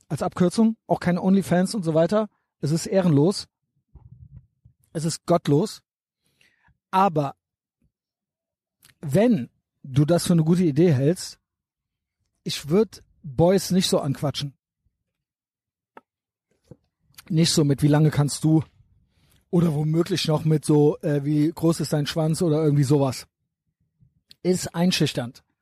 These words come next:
Man sitzt da, äh, minding my own business und so weiter. Und dann, ähm,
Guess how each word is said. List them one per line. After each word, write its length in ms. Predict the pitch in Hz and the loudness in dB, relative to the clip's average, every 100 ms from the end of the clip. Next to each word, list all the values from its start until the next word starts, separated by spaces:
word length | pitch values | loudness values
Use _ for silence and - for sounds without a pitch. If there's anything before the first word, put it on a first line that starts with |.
| _ _ _ - | _ _ _ -4
Man 120 | 156 | 0
sitzt 320 | 156 202 - | 2 0 0
da, 320 | 202 196 190 - _ _ _ _ _ _ _ _ _ _ _ _ _ _ _ _ _ _ - | 2 2 0 -6 _ _ _ _ _ _ _ _ _ _ _ _ _ _ _ _ _ _ -2
äh, 260 | 160 160 | 0 2
minding 560 | 151 160 180 180 170 185 | 0 0 2 2 0 -4
my 200 | 175 156 | -2 0
own 220 | 180 170 | 2 2
business 480 | 170 185 180 185 - | 2 2 2 0 -2
und 160 | 214 156 | -6 -4
so 100 | 170 | 0
weiter. 460 | 160 165 180 165 135 _ _ _ _ | 2 2 -2 -6 -12 _ _ _ _
Und 220 | 170 151 - | -12 -12 -6
dann, 440 | 147 143 151 151 - | -6 -4 -6 -8 -10
ähm, 560 | 143 131 131 131 127 | -8 -8 -8 -14 -20